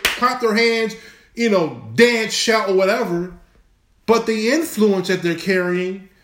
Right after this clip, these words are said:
has nothing to do with Jesus, has nothing to do with his values, has nothing to do with the virtues that are found in Scripture. It will argue with you head and foot. These are problems.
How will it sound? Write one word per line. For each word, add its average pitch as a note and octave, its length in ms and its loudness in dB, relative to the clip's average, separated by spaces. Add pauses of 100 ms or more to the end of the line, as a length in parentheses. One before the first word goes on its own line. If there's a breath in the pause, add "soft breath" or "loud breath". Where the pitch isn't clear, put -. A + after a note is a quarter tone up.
(100 soft breath)
has A3 300 0
nothing B3+ 460 0
to A#3+ 60 -8
do C4+ 160 -4
with C#4 120 -6 (140)
Jesus, B3+ 680 2 (160 loud breath)
has G3 300 -2
nothing B3+ 300 -2
to A3 60 -2
do B3+ 140 0
with C4+ 200 -8 (160)
his G#3 220 0
values, B3 560 -2 (160 loud breath)
has F#3+ 240 0
nothing C#4+ 480 2
to B3+ 140 -6
do C4 320 -6 (160 loud breath)
with A#3+ 260 -2
the B3+ 100 2
virtues G#3 800 2
that F#3 100 0
are F3+ 60 -2
found F3 320 -2
in D3 100 -4
Scripture. C3 600 -6 (360 soft breath)
It A3 160 2
will G#3 420 -2
argue D4+ 460 2
with E3+ 200 2
you F3 200 -2
head F#3+ 180 -2
and F#3+ 120 -6
foot. - 380 -6 (1800)
These B3 180 -4
are E3 60 -2
problems. G2+ 760 -8